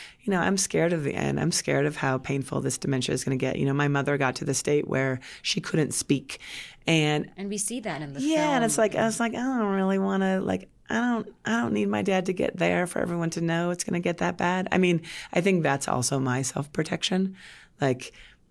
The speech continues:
Speaker 1: I, I, we still have him.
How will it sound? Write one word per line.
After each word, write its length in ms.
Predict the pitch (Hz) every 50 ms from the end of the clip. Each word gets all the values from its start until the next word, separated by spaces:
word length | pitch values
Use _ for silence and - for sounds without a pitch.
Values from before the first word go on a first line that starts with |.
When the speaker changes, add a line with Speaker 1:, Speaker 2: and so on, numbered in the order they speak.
| _ _ _ _ _ _ _ _ _ _
Speaker 1:
I, 420 | - 151 147 147 147 147 - - - - - -
I, 160 | - 165 156 147 - -
we 120 | 180 175
still 260 | 170 - - 170 147
have 280 | 127 131 131 123 123 120
him. 300 | - 131 131 135 139